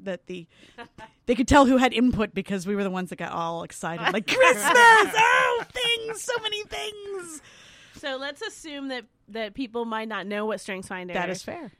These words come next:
Speaker 2: is, and therefore might not know what you mean by input. So can you
Speaker 1: Yes.
Speaker 2: back up a little bit, talk a little bit about what StrengthsFinder is,
Speaker 1: Mm-hmm.
Speaker 2: and then what input is, so that they have some framework for that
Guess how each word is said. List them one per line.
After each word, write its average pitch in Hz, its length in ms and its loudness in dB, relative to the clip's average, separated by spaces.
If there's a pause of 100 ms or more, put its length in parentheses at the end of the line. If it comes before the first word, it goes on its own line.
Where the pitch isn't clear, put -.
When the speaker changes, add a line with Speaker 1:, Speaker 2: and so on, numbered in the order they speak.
(120)
Speaker 2:
is, 220 400 -4
and 208 240 -12
therefore 202 380 -8
might 208 200 -8
not 202 160 -10
know 196 160 -8
what 185 220 -12
you 190 60 -14
mean 185 140 -10
by 170 260 -12
input. 180 460 -14
So 185 180 -10
can 196 200 -14
you 196 80 -12 (160)
Speaker 1:
Yes. 190 60 -12
Speaker 2:
back 196 300 -8
up 214 200 -10
a 233 40 -10
little 226 180 -8
bit, 220 260 -10
talk 226 240 -12
a 247 40 -10
little 233 160 -8
bit 220 140 -8
about 190 240 -10
what 196 180 -10
StrengthsFinder 226 720 -12 (100)
is, 185 400 -12 (100)
Speaker 1:
Mm-hmm. 190 140 -6 (240)
Speaker 2:
and 196 160 -8
then 190 240 -8
what 190 260 -8
input 180 380 -14
is, 151 200 -14
so 175 180 -14
that 160 220 -16
they 165 100 -14
have 170 180 -16
some 180 160 -14
framework 165 340 -14
for 165 160 -16
that 135 300 -14